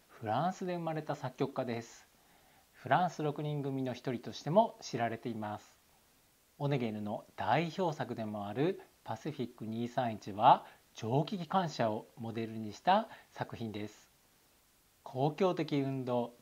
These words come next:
第一番、パシフィック二三一。交響的運動。普段あまり聞き慣れない言葉ですが、オネゲルは第三番まで作曲しています。二番では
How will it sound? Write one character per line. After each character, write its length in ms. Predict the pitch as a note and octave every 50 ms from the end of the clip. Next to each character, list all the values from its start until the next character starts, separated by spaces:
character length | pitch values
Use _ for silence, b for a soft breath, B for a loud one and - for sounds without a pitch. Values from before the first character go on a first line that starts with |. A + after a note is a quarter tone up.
| - -
第 240 | G#2+ A#2+ C3+ C3+
一 200 | A2+ - - -
番、 220 | G#2+ - F2 E2 D#2+ - _ _
パ 140 | - - -
シ 120 | - - -
フ 60 | D#3
ィ 20 | C3
ッ 100 | - -
ク 80 | -
二 240 | G2 G2+ G#2+ A2+ A2+
三 300 | A2 - - A2+ G2+ F#2+
一。 320 | F#2+ - - - - - - _ _ _ _ _ _ _ _ _ _ _ _ _ _ _ _
交 300 | - - - A2+ A#2+ C3+
響 180 | C#3 - E3 D#3+
的 260 | D#3 D#3+ D3 - C3+
運 220 | B2 A#2+ A#2+ A#2
動。 260 | A2 A2 G#2+ A2 - - - _ _ b b b b b b b _ _
普 180 | _ - - D#3+
段 200 | E3+ C#3 A#2 - - _
あ 100 | - B2
ま 160 | A2+ A#2+ C#3+
り 80 | F3 F3
聞 120 | - -
き 100 | - G3 F3
慣 120 | E3+ E3
れ 100 | D#3+ E3
な 100 | D#3 C#3
い 80 | A#2 -
言 160 | - - B2 A2
葉 120 | A#2+ A2+
で 100 | G#2+ G2+
す 100 | - - -
が、 260 | - C3 D3 F3+ G#3 B B B B B B _ -
オ 80 | C3
ネ 80 | C3 B2
ゲ 100 | G#2 G#2+
ル 140 | G2+ G2+ G#2
は 240 | B2+ D#3 - - - -
第 240 | - - B2+ C#3 B2
三 400 | G#2 - - - - B2+ E3 G3+
番 220 | F#3 E3+ C#3 A#2+ G#2+
ま 80 | G2+
で 160 | - G2+ - - -
作 200 | - - B2 B2
曲 180 | - B2 A#2 -
し 80 | - -
て 80 | B2
い 40 | A2+
ま 220 | A2 G#2+ G#2 G#2
す。 60 | - - - - - _ _ _ _ _ _ _ _ _ _ _ _ _ _ -
二 160 | C3 B2+ D3+
番 240 | D#3+ D#3+ C3+ A#2 G#2
で 80 | G#2
は 320 | G2+ G#2 A#2 C#3+ F3 -